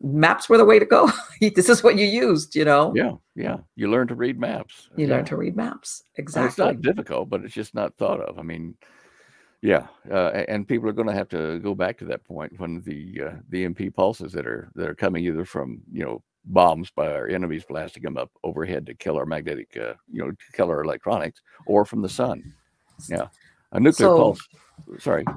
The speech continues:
Speaker 2: go on.
Speaker 1: do you think, Stan, that this is, that the, the, the solar flares, that this is inevitable, or that it might happen, or what do you, what do you think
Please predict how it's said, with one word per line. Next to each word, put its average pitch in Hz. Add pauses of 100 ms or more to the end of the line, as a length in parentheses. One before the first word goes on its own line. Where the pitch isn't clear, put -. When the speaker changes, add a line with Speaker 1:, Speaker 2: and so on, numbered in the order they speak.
Speaker 2:
go 101
on. 85
Speaker 1:
do 170
you 214
think, 277
Stan, 220
that 147
this 170
is, 147
that 139
the, 151
the, 139
the 131
solar 160
flares, 156
that -
this 156
is - (220)
inevitable, 240 (400)
or 147
that 139
it 135
might 170
happen, 220
or 147
what 175
do 180
you, -
what 196
do 220
you 214
think 190